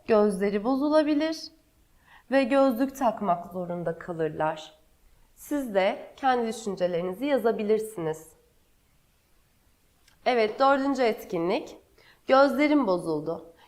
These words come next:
Gözlük takmam gerekiyor. Aşağıdaki alana benim için uygun bir gözlük tasarlar mısın?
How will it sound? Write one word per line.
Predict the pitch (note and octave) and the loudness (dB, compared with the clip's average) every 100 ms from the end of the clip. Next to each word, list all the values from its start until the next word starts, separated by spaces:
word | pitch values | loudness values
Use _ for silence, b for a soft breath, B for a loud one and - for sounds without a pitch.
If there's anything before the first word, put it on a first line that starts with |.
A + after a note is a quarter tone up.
| - | -2
Gözlük | A#3+ A#3+ C4 - | 0 0 -4 -2
takmam | C4 A#3 G3+ F3 E3+ | -2 -2 -2 -2 -2
gerekiyor. | E3 E3 D#3+ - E3 - - _ B B - | -4 -4 -6 -6 -6 -6 -12 _ B B 0
Aşağıdaki | A#3 B3 A3 A3+ B3+ A3 | 0 0 -2 -2 -2 -2
alana | G#3+ G#3+ G#3+ | 0 0 -2
benim | G#3+ G#3+ A3 | -2 -2 -4
için | G#3+ A3 - | -4 -8 -2
uygun | G3+ G3 G#3+ G#3+ | -2 -2 -2 -2
bir | G3 | -2
gözlük | G#3 G3 F#3 G3+ - | -2 -2 -4 -10 -6
tasarlar | G3 F3+ F#3 F3+ G3+ C4 | -6 -4 -4 0 2 2
mısın? | B4 G#4 - C#4 D4+ - | 2 -2 -2 -2 -2 -4